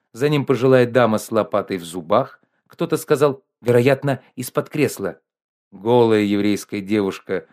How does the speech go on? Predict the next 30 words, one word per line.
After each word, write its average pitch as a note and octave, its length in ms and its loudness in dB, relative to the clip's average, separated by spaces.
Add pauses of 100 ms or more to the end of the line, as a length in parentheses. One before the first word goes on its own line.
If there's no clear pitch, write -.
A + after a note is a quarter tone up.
(160)
раздвигает G#2 640 -2
ножки C#3+ 600 -4 (220)
и A2+ 100 -8
выливает B2 640 4
на A#2 120 -4
свои A#2 340 0
половые G#2+ 420 0
органы A2 440 0
из G2 120 -8
чашки A#2 420 -4
молоко. G#2+ 680 -4 (500)
Молоко G#2+ 380 -4
стекает G#2 800 -2 (240)
в G2 80 -18
глубокую G#2 720 -2
столовую G2+ 600 -2
тарелку. F#2 640 -6 (260)
Из A2 180 -12
тарелки D#3 440 0
молоко C3 400 2
переливают C3 600 0
обратно A#2 420 0
в - 100 -12
чашку E3 560 -4 (180)
и C3+ 80 -8
предлагают C3 640 2
мне C#3+ 140 -2
выпить. G2+ 400 -4 (220)
Я C#3 180 -2
пью. G2 460 -4